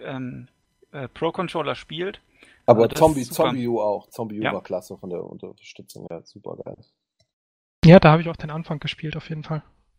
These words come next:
Speaker 3: Bei mir ist genau das Problem halt umgedreht. Ich kauf gern stationäre Konsolen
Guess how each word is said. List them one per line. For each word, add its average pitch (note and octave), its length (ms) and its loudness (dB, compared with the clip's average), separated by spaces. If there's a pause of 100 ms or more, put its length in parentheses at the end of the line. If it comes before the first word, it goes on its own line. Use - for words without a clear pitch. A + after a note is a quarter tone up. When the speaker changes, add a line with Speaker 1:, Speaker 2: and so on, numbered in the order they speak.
(260)
Speaker 3:
Bei - 80 4
mir E3+ 120 2
ist - 140 -4
genau E3+ 220 0
das F3 100 -4
Problem D#3+ 320 -2
halt D#3+ 140 -2
umgedreht. E3+ 420 -4
Ich - 160 -14 (140)
kauf D#3+ 240 -2
gern D#3 180 -6
stationäre D3+ 540 -6
Konsolen D3+ 480 -6